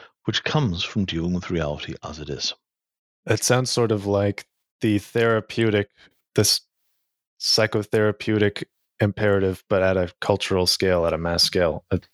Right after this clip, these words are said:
Speaker 1: Yes. I mean, it's, it's a lot to do with how we form gestalts. You know, like, we build a world model based around a set of data, and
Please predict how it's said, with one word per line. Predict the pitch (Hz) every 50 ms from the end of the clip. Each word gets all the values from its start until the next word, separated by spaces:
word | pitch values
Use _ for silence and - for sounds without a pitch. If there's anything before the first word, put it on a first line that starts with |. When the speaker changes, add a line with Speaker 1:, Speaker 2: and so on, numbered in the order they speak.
| _ _
Speaker 1:
Yes. | 131 127 127 127 127 117 92 76 - - - - - - - _
I | 127
mean, | 131 131 131 -
it's, | - 143 - - - - - - - - _ _ _ _ _ _ _ _ _ _ _ _ _ _ _ _ - -
it's | 139 123 -
a | 139
lot | 131 127 135 165 233 233 -
to | - - 135
do | 117 113 120 123 123
with | 113 110
how | 95 110 110
we | 107 101 95
form | - - - 104 101 95 87
gestalts. | 85 80 - - - - 73 - - - _ - - - - _ _ _ _ _ _ _ _ _ _
You | - - 101
know, | 104 107 110 -
like, | - 110 110 110 - - 107
we | 113 107
build | 101 131 139 143 135
a | 117
world | 101 92 101 123 135 139 131 113 101 101
model | 107 101 95 98
based | 92 90 101 101 101 - -
around | - 107 104 98
a | 90
set | - - 107 87
of | 67 -
data, | 87 85 82 - - 113 120 - -
and | - 110 104 101 104